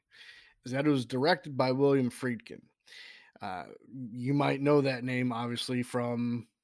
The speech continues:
films like The Exorcist and The French Connection and Cruising. Uh, of, of course, he also did Jade and, uh, the Shaquille O'Neal debut,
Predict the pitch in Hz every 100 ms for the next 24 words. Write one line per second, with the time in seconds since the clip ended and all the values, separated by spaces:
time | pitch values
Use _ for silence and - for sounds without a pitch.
0 | _ - 117 117 120 117 120 117 - 139
1 | 117 - 120 - 110 123 - - - _
2 | 101 101 98 104 - 104 113 - 147 139
3 | 127 120 - 113 113 120 82 107 127 131
4 | 143 131 117 107 98 110 - - - -
5 | - - 92 92 90 90 98 - 85 73
6 | 104 - 120 104 - 113 104 101 104 -
7 | 107 107 110 107 117 139 131 123 120 123
8 | 123 - - - 117 113 113 113 110 110
9 | 110 - 120 - 131 - 143 143 123 139
10 | 131 135 131 120 139 135 190 208 143 175